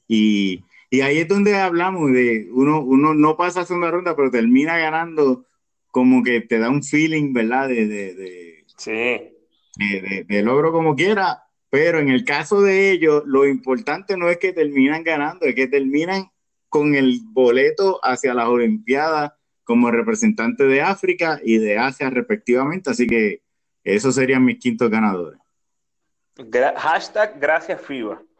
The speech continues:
Speaker 1: Gracias,
Speaker 2: Muy
Speaker 1: fiba.
Speaker 2: bien. <laughs> Bueno, llegamos a Puerto Rico, este es mi quinto ganador y aquí tengo, eh, bastantes nombres que quiero mencionar. Yo te los voy a ir mencionando, Paco, y tú me vas diciendo,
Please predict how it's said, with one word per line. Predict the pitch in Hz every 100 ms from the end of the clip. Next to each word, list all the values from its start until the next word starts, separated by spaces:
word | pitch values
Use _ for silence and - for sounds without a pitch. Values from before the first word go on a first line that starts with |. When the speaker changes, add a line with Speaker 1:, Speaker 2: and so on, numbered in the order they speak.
| _ _ -
Speaker 1:
Gracias, | 107 123 147 135
Speaker 2:
Muy | 208
Speaker 1:
fiba. | 247
Speaker 2:
bien. | 190 123
<laughs> | - - - - - - - - - 156 - 143 - - -
Bueno, | 147 190 135 117
llegamos | 156 170 208
a | 220
Puerto | 214 214 220
Rico, | 208 175 165 160
este | - 175
es |
mi | 175 170
quinto | 160 165 170 160
ganador | 160 165 127 127 -
y | 120
aquí | 113 120
tengo, | 135 143 147 143 120 - _ _ _ _ _ _ _ _ _ -
eh, | 120 120 113 107 104 - _
bastantes | 113 113 - - 139 160 156 143 139 -
nombres | 127 139 151 143
que | 120
quiero | 120 123
mencionar. | 143 151 - 180 190 - - - _
Yo | 135
te | 143
los | 175
voy | 175 185
a |
ir |
mencionando, | 185 185 190 185 196 185
Paco, | 208 233 208 160
y | 151
tú | 131
me |
vas | 131 131
diciendo, | 139 156 170 160 143 139